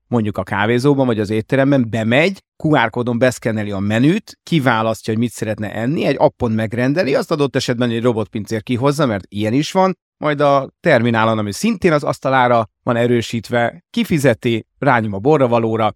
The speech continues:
lepittyenti a kuponkártyáját, örül, hogy már csak két kávé van a tízből, hogy jöjjön az ingyen kávé, és kimegy. És ez is egy élmény, már ha egyáltalán erre vágyunk. Úgyhogy ezt szeretnénk most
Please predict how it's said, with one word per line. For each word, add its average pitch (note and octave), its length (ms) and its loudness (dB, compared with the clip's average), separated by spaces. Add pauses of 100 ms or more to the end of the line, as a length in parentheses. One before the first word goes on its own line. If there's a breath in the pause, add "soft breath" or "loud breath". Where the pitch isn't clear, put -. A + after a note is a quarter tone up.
(160)
lepittyenti A#2+ 640 0
a G2+ 60 -6
kuponkártyáját, G#2+ 1080 0
örül, B2 240 0
hogy G#2 140 -2
már G#2 140 -2
csak - 200 -10
két C3 240 -2
kávé G#2 300 -2
van G#2 160 -6
a G2+ 60 -8
tízből, G#2+ 440 -6
hogy G#2+ 140 -4
jöjjön G#2+ 240 -2
az F#2+ 100 -8
ingyen C3 320 0
kávé, G2+ 400 0 (200)
és - 180 -8
kimegy. G2+ 540 -2
És C3 100 -8
ez C3+ 160 0
is C3 140 2
egy A2+ 120 2
élmény, A2+ 540 2
már B2+ 200 2
ha B2 100 0
egyáltalán B2 440 2
erre G#2+ 180 4
vágyunk. G#2 480 2
Úgyhogy C#3+ 200 2
ezt C#3+ 180 2
szeretnénk A2+ 460 0
most A#2 220 2